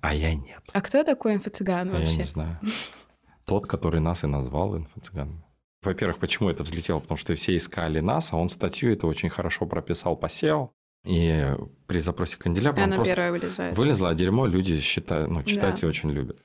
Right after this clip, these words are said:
Speaker 1: Он нас называет инфо-цыганами, сам начал после этого записывать видео
Speaker 2: Мгм.
Speaker 1: инфо-цыганские, обучающие, которого ноль лайков, ноль.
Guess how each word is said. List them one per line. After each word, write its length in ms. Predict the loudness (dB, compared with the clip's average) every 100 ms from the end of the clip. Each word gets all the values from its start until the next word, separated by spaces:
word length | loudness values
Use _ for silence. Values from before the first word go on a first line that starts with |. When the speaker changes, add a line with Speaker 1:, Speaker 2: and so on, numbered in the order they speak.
| _ -4
Speaker 1:
Он 260 | 2 4 4
нас 300 | 2 -2 -4
называет 580 | 0 2 4 4 2 0 -2
инфо-цыганами, 840 | 0 2 2 0 2 4 4 2 0 _
сам 440 | -2 2 4 6 4
начал 260 | 4 0 0
после 340 | 0 4 2
этого 200 | 4 2
записывать 640 | 2 2 2 2 2 2 4
видео 500 | 4 6 4 2 -4 _ _ _ 2
Speaker 2:
Мгм. 400 | 2 4 2 2
Speaker 1:
инфо-цыганские, 960 | 2 2 0 4 4 2 0 -4 -4 -8 _ -2
обучающие, 640 | 2 2 2 2 2 0
которого 520 | -2 0 2 2 2 0
ноль 400 | 2 4 4 4
лайков, 580 | 4 4 2 0 -6 -12 -16 0
ноль. 560 | 2 4 4 2 0